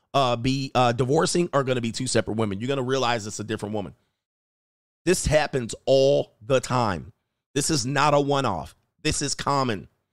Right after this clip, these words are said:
It's not the norm. It's common. I've had shared many, many stories. In fact, La Llorona, La Llorona is the story I keep sharing.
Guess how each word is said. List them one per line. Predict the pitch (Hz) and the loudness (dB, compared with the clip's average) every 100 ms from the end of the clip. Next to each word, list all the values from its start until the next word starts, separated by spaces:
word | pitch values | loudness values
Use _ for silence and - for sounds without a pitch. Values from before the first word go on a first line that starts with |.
| _ _ - | _ _ -6
It's | 139 | -2
not | 135 139 - | 0 2 2
the | |
norm. | 160 160 160 131 87 - _ _ _ _ _ _ - | 2 4 4 4 -2 -8 _ _ _ _ _ _ -6
It's | 151 | -4
common. | - 143 135 101 80 _ _ _ _ _ _ _ _ _ _ - | 0 0 0 -4 -10 _ _ _ _ _ _ _ _ _ _ -2
I've | 143 | -2
had | 131 151 143 | 0 0 0
shared | - 139 131 | 0 2 2
many, | 127 135 160 165 | 0 0 2 2
many | 160 151 | 0 -2
stories. | - 156 127 | 0 0 0
In | 123 | 0
fact, | 139 135 - _ _ _ _ _ _ | 0 0 -2 _ _ _ _ _ _
La | 127 156 | 0 2
Llorona, | 180 180 165 190 147 107 - _ _ _ _ | 2 2 4 4 2 -2 -6 _ _ _ _
La | 151 | 0
Llorona | 160 165 165 185 151 | 2 2 2 2 2
is | 131 | 0
the | 135 | 0
story | - 143 147 | 2 4 4
I | 120 | 2
keep | 120 170 - | 0 -4 -2
sharing. | 139 135 82 | 0 -2 -4